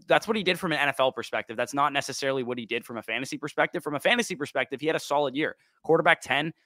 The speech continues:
on the season in points per game and a dominant back half of the season, especially the way he closed out the season.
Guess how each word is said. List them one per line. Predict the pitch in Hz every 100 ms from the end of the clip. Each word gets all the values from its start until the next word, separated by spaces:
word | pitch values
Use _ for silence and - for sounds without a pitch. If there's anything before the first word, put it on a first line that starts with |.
| _
on | 135 147
the | 156
season | - 135 131 139
in | 127
points | - 139 -
per | 139
game | 117 123
and | 135
a | 120
dominant | 117 135 151 123 117
back | 127 131
half | 117 110
of | 113
the |
season, | 107 113 110 120
especially | 117 - 151 - 139
the | 113
way | 135
he | 127
closed | - 117 127 127
out | 117 120
the | 123
season. | 131 127 147